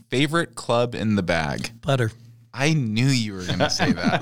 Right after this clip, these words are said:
Speaker 2: <laughs>
Speaker 1: Do you have any tips, just for me only, not for the listeners, on how to be a better putter? <laughs>
Speaker 2: I probably spend eighty percent of my practice time with my putter.
Speaker 1: Oh, it's amazing to
Speaker 2: So,
Speaker 1: watch you roll the rock.
Speaker 2: well,
Speaker 1: It truly
Speaker 2: that's
Speaker 1: is fun.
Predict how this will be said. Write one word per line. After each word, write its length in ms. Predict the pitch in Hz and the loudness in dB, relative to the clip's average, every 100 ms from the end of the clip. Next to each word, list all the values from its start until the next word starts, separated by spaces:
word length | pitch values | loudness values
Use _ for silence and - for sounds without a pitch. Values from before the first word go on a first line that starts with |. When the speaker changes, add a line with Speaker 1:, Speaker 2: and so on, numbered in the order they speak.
| - | -2
Speaker 2:
<laughs> 920 | - - - - 120 - - - - | -2 -2 -2 -2 -4 -2 -6 -6 -6
Speaker 1:
Do 80 | 104 | -2
you 60 | |
have 120 | 127 131 | -2 2
any 180 | 180 139 | 0 2
tips, 560 | 127 120 95 80 - - | 0 2 0 0 0 2
just 260 | 123 123 | 2 2
for 120 | - 139 | 0 0
me 240 | 131 131 | 2 2
only, 380 | 120 120 117 120 | 2 0 2 2
not 260 | 110 101 - | 2 -2 -2
for 80 | 104 | 0
the 80 | |
listeners, 500 | 104 95 131 - 101 107 | 2 2 2 0 2 2
on 100 | 98 | 2
how 140 | 95 | 0
to 60 | 95 | 0
be 140 | 92 | 0
a 40 | 85 | 0
better 240 | 87 85 | 2 2
putter? 280 | 135 76 78 - 214 - - - 269 - 233 | 0 0 0 0 -2 0 -4 0 -2 2 -2
<laughs> 720 | - - - - - - _ | 0 -6 -6 -14 -20 -20 _
Speaker 2:
I 420 | 135 151 160 165 - | -2 0 2 2 -2
probably 520 | 160 151 147 151 147 | -2 0 0 0 2
spend 420 | - - 156 139 | 2 2 2 2
eighty 280 | 170 147 151 | 2 2 2
percent 380 | 147 147 - 139 | 0 -2 0 2
of 40 | 139 | 4
my 120 | 135 | 2
practice 500 | 123 143 127 - 135 | 0 -2 0 2 2
time 240 | 160 139 | 4 2
with 180 | 135 139 | 2 -2
my 80 | 147 - | -14 -8
putter. 320 | 156 151 160 - - _ _ _ - | -6 -6 -8 -12 -20 _ _ _ -2
Speaker 1:
Oh, 400 | 104 104 - 85 85 _ - | -2 -2 -8 -12 -14 _ -12
it's 140 | 107 101 | -8 0
amazing 400 | 90 82 82 85 | 2 4 2 0
to 40 | 82 | 0
Speaker 2:
So, 60 | |
Speaker 1:
watch 280 | 85 80 85 | 2 2 0
you 80 | 85 | -2
roll 240 | 82 82 80 | 0 0 2
the 100 | 82 | 0
rock. 400 | 78 76 - - 117 | 0 0 -2 -6 -2
Speaker 2:
well, 200 | 131 127 | 0 0
Speaker 1:
It 60 | - | -2
truly 320 | - 104 98 | -2 2 2
Speaker 2:
that's 160 | 90 | 0
Speaker 1:
is 40 | - | -2
fun. 280 | 87 87 | -2 0